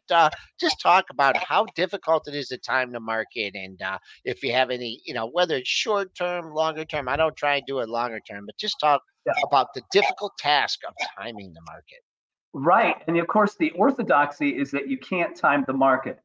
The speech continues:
Speaker 2: All of the advisors will tell you, you know, present this data saying, "Well, if you miss out on the best, you know, five percent of days, then you don't have any gains," uh, that you can't time the market. Well, <clears throat> I, I don't,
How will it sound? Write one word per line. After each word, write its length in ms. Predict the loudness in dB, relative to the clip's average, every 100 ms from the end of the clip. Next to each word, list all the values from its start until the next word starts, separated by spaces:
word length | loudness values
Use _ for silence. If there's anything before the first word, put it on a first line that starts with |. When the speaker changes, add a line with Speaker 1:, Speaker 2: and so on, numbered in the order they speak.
| 2
Speaker 2:
All 400 | 6 8 8 4
of 100 | 2
the 260 | 0 0 -2
advisors 760 | -2 4 6 6 2 -2 -6 -4
will 120 | -2
tell 260 | 4 4
you, 320 | 4 0 -6 -6
you 100 | -2
know, 140 | 0 0
present 360 | -2 0 0 0
this 160 | -2
data 320 | -2 0 0 -2
saying, 340 | -2 -2 0
"Well, 120 | 0
if 100 | 0
you 80 | -2
miss 300 | 0 -2 2
out 200 | 4 6
on 140 | 4
the 80 | 2
best, 460 | 0 2 2 0 -16 _ _
you 80 | -2
know, 320 | 4 4 2 -6 _
five 300 | 4 4 4
percent 340 | -2 0 0 0
of 140 | 0
days, 480 | 2 2 2 -2 -6 -6
then 260 | 0 0 0 -6
you 140 | -8
don't 220 | 0 0 2
have 220 | 0 0
any 100 | -2
gains," 540 | 0 0 0 -8 -20 -20 -20 -20 -8 2
uh, 240 | 4 4 2
that 240 | -4 -4 -4
you 80 |
can't 420 | -8 -2 2 2 2
time 300 | 2 2 2
the 100 | 2
market. 480 | 4 4 2 -10 -12 -2
Well, 340 | 4 6 6 2 0
<clears throat> 880 | 6 6 6 2 -4 -16 -20 -4 4
I, 160 | 4 6 6 6
I 40 |
don't, 280 | 6 4 2